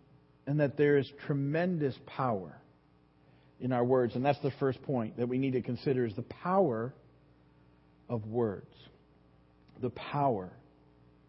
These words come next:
of words. Now, James three eight through,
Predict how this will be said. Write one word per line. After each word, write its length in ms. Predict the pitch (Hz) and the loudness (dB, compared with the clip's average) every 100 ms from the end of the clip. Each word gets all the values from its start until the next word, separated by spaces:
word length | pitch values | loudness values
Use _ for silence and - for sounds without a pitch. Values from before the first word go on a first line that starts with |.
| _ _ _ - | _ _ _ -16
of 160 | 104 | -12
words. 360 | 107 113 95 98 - _ _ - _ - - - - - | -4 -4 -4 -10 -20 _ _ -20 _ -20 -20 -20 -20 -6
Now, 240 | 143 147 - - | -2 -2 -6 -12
James 520 | 139 196 226 262 226 - - - - | 4 6 8 6 4 0 -18 -20 -8
three 260 | - 220 214 | 2 4 6
eight 240 | 170 180 - | 6 4 4
through, 280 | 175 160 | 2 2